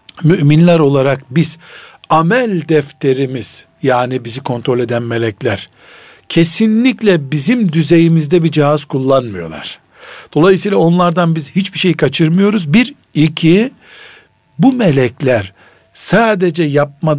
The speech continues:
yaptıklarımızı ve yapmadıklarımızı değil, içimizden geçenleri, yaparken bize etki edenleri, yapmak istediğimiz oranın altında veya üstünde çıkışımızı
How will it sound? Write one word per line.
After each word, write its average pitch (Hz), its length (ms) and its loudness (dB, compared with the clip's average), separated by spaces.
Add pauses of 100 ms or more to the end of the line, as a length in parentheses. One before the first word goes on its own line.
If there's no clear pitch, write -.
yaptıklarımızı 143 1040 -2
ve 127 80 0
yapmadıklarımızı 139 1200 -2
değil, 135 220 0 (520)
içimizden 127 540 -2
geçenleri, 113 680 -2 (840)
yaparken 185 920 0
bize 147 180 0
etki 180 400 0
edenleri, 110 540 -2 (640)
yapmak 196 560 -2
istediğimiz 180 840 -2
oranın 180 680 2 (160)
altında 180 580 0
veya 180 260 2
üstünde 170 520 0
çıkışımızı 147 720 -2